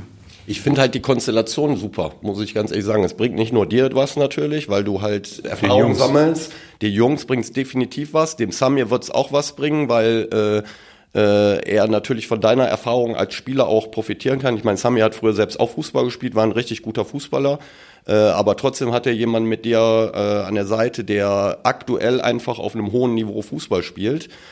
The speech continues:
Speaker 1: Und ich find's auch, ähm, aufgrund der Identifikation auch gut, dass ein Spieler der ersten Mannschaft einfach im Jugendbereich tätig ist. Äh, und, äh, es wäre schön, wenn da noch andere Beispiele natürlich folgen würden, nicht nur beim W S V, sondern grundsätzlich, äh, im Fußball,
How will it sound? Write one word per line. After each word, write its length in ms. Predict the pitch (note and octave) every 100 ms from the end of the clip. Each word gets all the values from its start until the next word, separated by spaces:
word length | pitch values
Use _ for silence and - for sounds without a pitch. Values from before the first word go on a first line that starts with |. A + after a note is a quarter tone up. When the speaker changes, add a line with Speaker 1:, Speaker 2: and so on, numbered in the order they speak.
| - - -
Speaker 1:
Und 280 | B2 D3 D3
ich 140 | A#2+ -
find's 300 | C#3+ C#3+ -
auch, 340 | B2 B2 - A2
ähm, 800 | A2+ A2+ A2+ A2+ A2+ A2 G#2 - -
aufgrund 440 | A2 - C#3 C3+
der 320 | B2 A2+ - - _ _ _ -
Identifikation 840 | A#2+ A#2+ A2 - A2+ - F#3+ C4+ -
auch 180 | A2 -
gut, 200 | C3 A#2+
dass 140 | -
ein 40 | A2+
Spieler 280 | - D3 A2+
der 100 | G2
ersten 280 | B2 -
Mannschaft 420 | A2+ C3 C#3+ C#3 -
einfach 280 | C3 C3+
im 100 | B2+
Jugendbereich 480 | A#2+ D3+ A#2+ G2 G2
tätig 340 | - F#2+ F#2 -
ist. 340 | C#3+ C#3+ -
Äh, 420 | - G#2+ G#2 G#2+ G#2+ - - - -
und, 500 | A2 A2+ A2+ C2+ -
äh, 160 | G#2+ G#2
es 160 | G#2+
wäre 160 | C3 B2+
schön, 320 | - C3+ B2
wenn 140 | A#2+
da 120 | A#2+ A#2
noch 140 | A#2
andere 260 | C#3 C#3+ C3
Beispiele 460 | C3 C#3+ - C#3
natürlich 360 | C3 B2+ C#3 C3
folgen 380 | C#3 C3+ C3 A#2+
würden, 220 | C3 B2
nicht 200 | C3+ C3+
nur 120 | C3+
beim 200 | A#2+ A2+
W 60 | A2
S 120 | A2
V, 180 | C3+ C3
sondern 260 | A#2+ A2
grundsätzlich, 840 | A2 D#3+ C3+ C3+ C3+ B2+ A2 - -
äh, 280 | G2+ G2 F#2
im 140 | F#2+
Fußball, 600 | - A2 - G#2+ A#2